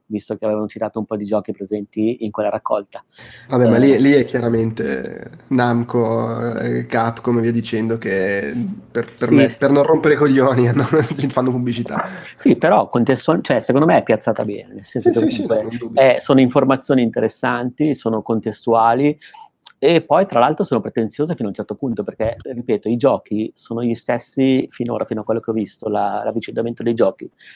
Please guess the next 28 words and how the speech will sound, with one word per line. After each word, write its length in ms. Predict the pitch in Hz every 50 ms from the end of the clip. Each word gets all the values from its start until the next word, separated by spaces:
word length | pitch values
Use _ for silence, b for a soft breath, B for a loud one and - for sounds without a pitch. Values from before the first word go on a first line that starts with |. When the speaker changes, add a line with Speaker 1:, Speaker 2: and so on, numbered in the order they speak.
| B B B -
Speaker 1:
è 60 | -
uguale 300 | 120 117 120 120 127 123
al 100 | 120 110
manga, 480 | 110 113 107 104 101 104 107 107 - _ _
quindi 220 | _ - 117 110 107
le, 140 | 139 135 135
Speaker 2:
Mhm. 160 | 127 120 123 - _ _
Speaker 1:
diciamo, 460 | - 110 - - 117 107 104 104 - B B B B B B B B _ - 120
mm, 380 | 120 113 110 110 107 107 107 110 _ _ _ _ _ _ _ _ _ _ _ _ _ _ _
volendo, 760 | - 117 101 - 139 147 147 135 135 139 139 135 143 143 139
non 240 | 131 120 120 117 123
è 80 | 127 123
che 100 | - -
hanno 200 | 117 117 113 107
cambiato 540 | - 113 113 113 113 117 113 110 - 117 107
giochi 300 | 104 113 107 - - 113
per 160 | - 117 -
servire 480 | _ - 110 107 107 110 110 107 107
questo 380 | - - 113 104 - _ - 107
o 20 |
quel 520 | 104 - 107 101 104 104 101 101 101 104 101
distributore, 480 | 104 107 - 117 110 117 113 113 98 107
Speaker 2:
No, 140 | 104 - -
Speaker 1:
sono 120 | 107 104 113
Speaker 2:
no, 40 | -
chiaro, 220 | - - 110 -
Speaker 1:
stati 340 | - 127 135 127 113 113 -
Speaker 2:
certo. 80 | b